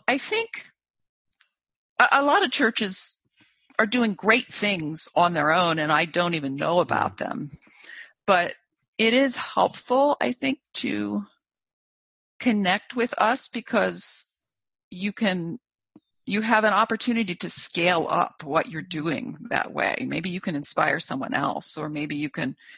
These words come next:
even reach out and call them to, um, do what you're, what is important to you.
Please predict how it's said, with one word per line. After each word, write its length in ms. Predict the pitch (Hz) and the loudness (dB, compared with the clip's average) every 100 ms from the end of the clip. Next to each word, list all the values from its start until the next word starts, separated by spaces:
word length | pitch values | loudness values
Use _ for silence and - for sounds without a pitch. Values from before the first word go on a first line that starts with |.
| _ | _
even 240 | 175 147 139 | -8 -6 -4
reach 260 | 170 175 | -4 0
out 300 | 170 160 143 | 2 2 2
and 200 | 156 135 | -2 -8
call 360 | - - 196 185 | -4 0 2 2
them 480 | - - - - 151 - | 0 -4 -10 -14 -14 -12
to, 320 | - - - - _ _ _ _ _ - | -12 -10 -12 -18 _ _ _ _ _ -8
um, 580 | - - 85 226 - - - - _ _ _ _ _ - - 147 | -6 -6 -8 -14 -16 -18 -20 -20 _ _ _ _ _ -20 -16 -6
do 160 | 180 | -2
what 160 | 156 - | 0 -2
you're, 320 | 160 131 139 160 _ _ _ _ _ _ _ _ _ _ - | -2 -4 -6 -12 _ _ _ _ _ _ _ _ _ _ -8
what 200 | 165 147 | -4 -4
is 100 | - | -4
important 500 | - - - - - | -6 -8 -8 -8 -6
to 120 | - | -6
you. 320 | 202 80 151 | -6 -10 -12